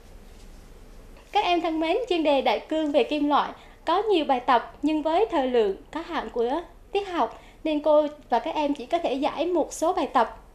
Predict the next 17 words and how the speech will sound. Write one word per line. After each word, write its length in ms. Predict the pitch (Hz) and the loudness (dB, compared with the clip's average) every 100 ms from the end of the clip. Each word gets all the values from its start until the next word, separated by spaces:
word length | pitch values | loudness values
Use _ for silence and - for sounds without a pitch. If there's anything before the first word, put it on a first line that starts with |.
| - - - - - - - - - - - - | -20 -20 -20 -20 -20 -20 -20 -20 -20 -20 -12 -2
Cô 140 | 359 | -2
sẽ 120 | 359 | -2
cung 260 | 285 349 330 | -4 -2 0
cấp 140 | 466 466 | 0 0
cho 100 | 330 | -2
các 120 | 349 | 0
em 260 | 294 294 285 | 0 2 2
một 200 | 214 277 | 2 2
đường 280 | 269 262 | 2 2
link 240 | 311 359 339 - - - - - - | 0 0 -2 -10 -20 -20 -20 -20 -8
để 180 | 240 214 | -6 -4
các 240 | 359 381 | -6 -4
em 300 | 311 302 294 294 - - - - - - - - | -2 0 0 -2 -10 -20 -20 -20 -20 -20 -20 -8
lên 280 | 311 311 | -4 -2
đây 260 | 320 320 302 - - - | -2 -4 -6 -10 -18 -6
tải 340 | 254 269 359 | -6 -4 -8
bài 100 | 285 | -8